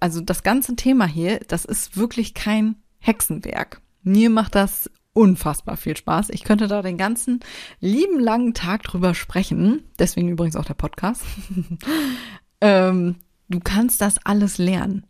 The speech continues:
Ja, wenn du sagst, "Ina, ich habe absolut keine Ahnung, wovon du hier gerade redest", das gucken wir uns alles genauer einmal hier im Podcast an. Also falls das die erste Folge ist, die du hier hörst,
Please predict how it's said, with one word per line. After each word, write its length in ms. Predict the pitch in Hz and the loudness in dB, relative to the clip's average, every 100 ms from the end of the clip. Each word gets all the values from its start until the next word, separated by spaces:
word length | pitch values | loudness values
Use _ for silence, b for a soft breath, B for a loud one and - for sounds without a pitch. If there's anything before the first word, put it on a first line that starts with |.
| - | -2
Ja, 200 | - 175 | 0 2
wenn 140 | 185 | 2
du 180 | 180 175 | 0 0
sagst, 240 | 190 180 | -2 -2
"Ina, 300 | - 190 190 | 0 2 0
ich 120 | - | -4
habe 140 | 165 - - | -8 -10 -12
absolut 580 | - 196 - - 175 170 | -10 -8 -6 -4 -4 -4
keine 400 | - 202 214 196 | -4 0 2 2
Ahnung, 260 | 190 180 165 | 0 0 0
wovon 320 | 160 - 190 | -4 -2 0
du 100 | 180 | 0
hier 180 | 185 202 | 0 -2
gerade 320 | 190 180 165 | -2 -2 -2
redest", 460 | 185 170 - 190 - B B B B B _ | -2 -2 -2 -4 -6 B B B B B _
das 300 | - 220 - | -2 -2 0
gucken 260 | - 240 202 | 0 2 2
wir 100 | 196 | 2
uns 140 | 180 | 0
alles 380 | - 175 185 - | -2 -2 -2 -2
genauer 640 | 165 165 180 180 180 185 - _ - | 0 2 2 2 2 0 -4 _ 0
einmal 300 | 170 180 175 | 2 4 2
hier 180 | 156 | 2
im 80 | 156 | 2
Podcast 540 | 151 262 - 247 233 - | 2 0 0 -2 -2 -2
an. 260 | 208 214 | 0 0
Also 220 | - 156 | 0 -4
falls 300 | 151 - 190 | -6 -6 -4
das 140 | - 170 | -4 -6
die 80 | - | 0
erste 300 | 196 196 190 | 0 0 -2
Folge 300 | - 175 175 | 0 2 2
ist, 200 | 175 - | -2 -2
die 60 | |
du 120 | 269 | 4
hier 200 | 240 214 | 6 6
hörst, 360 | 196 196 214 - | 4 2 0 -2